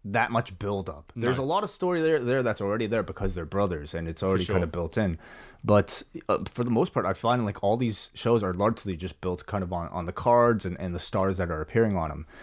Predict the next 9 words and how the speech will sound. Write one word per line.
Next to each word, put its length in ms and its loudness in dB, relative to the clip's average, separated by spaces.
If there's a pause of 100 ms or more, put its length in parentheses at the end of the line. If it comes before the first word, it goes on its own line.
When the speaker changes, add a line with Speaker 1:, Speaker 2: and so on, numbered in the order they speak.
(160)
Speaker 1:
This 160 2
was 100 0
certainly 280 4
a 40 4
show 280 4
that 340 2 (460)
I 40 0
think, 480 0
um, 520 0